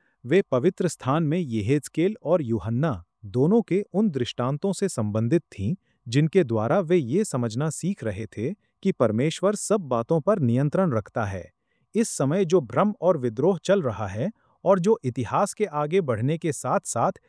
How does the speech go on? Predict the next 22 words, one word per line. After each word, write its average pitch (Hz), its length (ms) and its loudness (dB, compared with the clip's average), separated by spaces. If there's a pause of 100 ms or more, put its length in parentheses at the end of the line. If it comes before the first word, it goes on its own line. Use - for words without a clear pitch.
(220)
केवल 170 420 2
और 185 280 2
अधिक 139 320 0
बढ़ता 117 360 2
जाएगा, 95 460 -8 (380)
उसमें 208 360 4
जो 175 180 4
लोग 180 320 2
परमेश्वर 139 580 0
के 170 100 2
दूत 131 340 -2
हैं, 120 260 -6 (280)
जिनका 151 340 2
प्रतिनिधित्व 131 680 2
केवल 143 380 2
मंदिर 123 420 0
में 185 120 2
यहेजकेल 147 800 -2
और 156 180 2
यूहन्ना 113 420 -2
ही 175 180 2
नहीं, 131 280 0